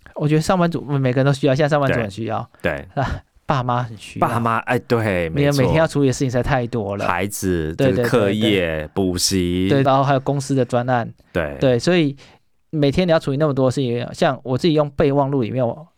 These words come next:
Speaker 1: 那种日常生活杂，杂事，我也有一个用备忘录做的第二大脑，就是我会先列一个这个月的待办清单。
Speaker 2: 嗯。
Speaker 1: 然后在那个，你就在 iPhone 的备忘录下面开一个叫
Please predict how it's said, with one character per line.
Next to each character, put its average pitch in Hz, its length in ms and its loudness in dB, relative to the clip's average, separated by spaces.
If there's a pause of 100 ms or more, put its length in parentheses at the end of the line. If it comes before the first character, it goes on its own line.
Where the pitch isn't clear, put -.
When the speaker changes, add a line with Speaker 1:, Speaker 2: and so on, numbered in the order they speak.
Speaker 1:
那 156 100 0
种 131 120 -2
日 165 160 2
常 135 160 -2
生 143 160 -2
活 127 140 0
杂， 117 240 -2 (340)
杂 117 200 -2
事， 139 200 -2
我 123 160 0
也 147 140 4
有 117 100 0
一 127 60 -2
个 123 180 -2 (600)
用 143 180 -4
备 139 140 2
忘 135 100 2
录 135 100 0
做 135 160 2
的 120 60 -2
第 131 120 2
二 113 60 2
大 113 140 0
脑， - 180 -8 (200)
就 135 100 -6
是 135 140 -2
我 120 80 -2
会 131 80 0
先 135 240 -2
列 131 180 4
一 120 60 -2
个 - 240 -6 (280)
这 170 120 0
个 135 80 -4
月 135 140 4
的 117 40 2
待 120 160 2
办 117 180 -2
清 107 220 -14
单。 127 260 -6 (120)
Speaker 2:
嗯。 80 380 -4 (120)
Speaker 1:
然 131 140 2
后 139 200 0 (340)
在 147 180 2
那 143 80 0
个， 131 120 2
你 123 60 -6
就 143 100 2
在 151 140 2
iPhone 143 340 0
的 123 60 -2
备 139 100 0
忘 127 100 2
录 131 80 -4
下 127 100 0
面 123 120 -4
开 123 160 0
一 123 40 0
个 123 60 -2
叫 120 120 2